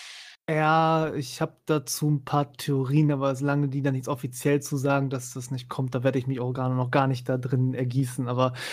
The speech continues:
ähm, ja, also, äh, glaubt mal nicht, dass wir uns hier nicht schon Gedanken drüber gemacht haben.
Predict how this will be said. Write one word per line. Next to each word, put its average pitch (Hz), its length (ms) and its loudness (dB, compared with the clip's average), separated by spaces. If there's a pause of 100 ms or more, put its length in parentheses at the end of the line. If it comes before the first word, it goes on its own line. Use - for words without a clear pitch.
(300)
ähm, 156 600 6
ja, 143 320 0
also, 165 320 -2
äh, 170 160 -4
glaubt 175 420 2
mal 175 140 0
nicht, 202 320 -2
dass 170 240 -6
wir 175 120 0
uns 160 240 -6
hier 156 120 -4
nicht 151 200 -4
schon 147 160 -6
Gedanken 131 360 -6
drüber 123 200 -8
gemacht 123 460 -12
haben. 123 240 -10